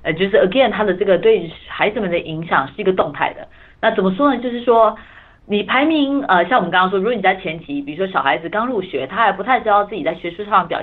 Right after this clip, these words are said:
现是怎么样，他等于会用这个排名来想说，那这代表了我能不能达成目标。那照这样来说的话，你有排名的时候，尤其在排名前面的孩子们，他会觉得，诶，我这个在学术上成功是有可能，他们会更对这个有兴趣，会更加认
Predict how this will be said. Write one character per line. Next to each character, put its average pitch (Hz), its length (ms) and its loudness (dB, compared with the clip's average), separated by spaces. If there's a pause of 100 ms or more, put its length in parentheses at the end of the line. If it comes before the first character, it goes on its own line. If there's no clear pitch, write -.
现 170 180 -10
是 185 100 -6
怎 190 120 -10
么 - 80 -16
样， 143 260 0 (180)
他 220 120 0
等 196 120 4
于 185 140 0
会 247 80 0
用 240 160 0
这 - 80 -6
个 208 60 0
排 160 240 -4
名 165 120 -8
来 147 160 2
想 139 160 -6
说， 175 120 -4
那 196 260 0 (240)
这 - 80 -6
代 247 160 4
表 156 140 2
了 147 80 2
我 147 120 -4
能 139 120 -8
不 160 60 -8
能 160 120 -4
达 139 140 -2
成 139 160 -12
目 139 160 -10
标。 127 180 -6 (420)
那 269 180 2
照 277 120 6
这 277 60 -2
样 247 100 4
来 175 100 4
说 202 120 -2
的 - 0 -
话， 208 120 4
你 185 160 -4
有 226 120 4
排 151 260 -4
名 202 140 -8
的 196 80 -6
时 175 100 -8
候， 175 120 0
尤 170 100 2
其 170 120 -8
在 185 120 0
排 175 180 -6
名 156 160 -10
前 151 220 -8
面 233 160 -4
的 175 60 2
孩 143 180 0
子 143 140 -10
们， - 200 -6
他 202 120 -2
会 220 100 2
觉 190 80 -2
得， 180 100 -2
诶， 320 200 2 (340)
我 185 160 4
这 277 100 4
个 269 120 8
在 240 160 2
学 208 120 2
术 214 60 -4
上 269 220 4
成 180 120 -4
功 190 240 -4
是 240 80 -10
有 170 140 4
可 151 140 -4
能， 135 180 -8
他 196 100 -6
们 202 140 -2
会 214 100 6
更 208 240 2
对 190 160 4
这 185 80 -4
个 180 80 -4
有 147 180 -2
兴 202 220 -6
趣， 175 200 -2
会 156 160 -2
更 160 160 -4
加 143 120 2
认 143 200 -4